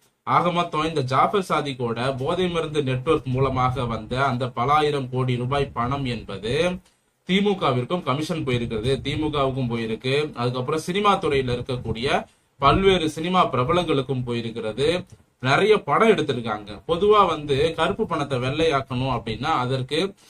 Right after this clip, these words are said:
அஹ், எல்லா அரசியல்வாதிகளும் கருப்பு பணம் வச்சிருக்கக்கூடிய அந்த கருப்பு பண முதலைகள் இருக்காங்க இல்லையா,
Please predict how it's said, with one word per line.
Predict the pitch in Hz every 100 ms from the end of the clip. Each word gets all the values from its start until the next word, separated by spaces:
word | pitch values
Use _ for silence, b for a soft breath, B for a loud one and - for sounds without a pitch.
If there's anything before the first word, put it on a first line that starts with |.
| b
அஹ், | 117 117 117
எல்லா | 131 165 185 160
அரசியல்வாதிகளும் | 156 156 165 151 131 123 117 120 147 120
கருப்பு | 135 170 190
பணம் | 175 151 139
வச்சிருக்கக்கூடிய | 147 131 135 123 123 147
அந்த | 151 127
கருப்பு | 135 147 - 170
பண | 139 131
முதலைகள் | 120 143 151 139
இருக்காங்க | 120 113 113 107
இல்லையா, | 110 151 151